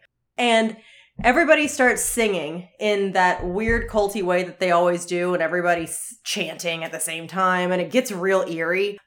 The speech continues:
But then there's this guy, and he's really bringing it, and he's trying his best. He's there for his mom. His mom wants to go, and he's like, "Mom, all right,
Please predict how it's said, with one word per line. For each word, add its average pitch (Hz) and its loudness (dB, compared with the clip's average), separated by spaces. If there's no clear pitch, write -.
But 185 4
then 233 4
there's 208 2
this 196 -4
guy, 143 -6
and 226 -4
he's 285 4
really 285 2
bringing 151 -2
it, 101 -6
and 185 -8
he's 220 0
trying 285 4
his 220 2
best. 160 -4
He's 170 -8
there 247 6
for 247 2
his 202 2
mom. 220 4
His 190 -10
mom 214 2
wants 214 -2
to 226 -8
go, 226 6
and 185 0
he's 208 -2
like, 185 2
"Mom, 254 4
all 294 6
right, 175 2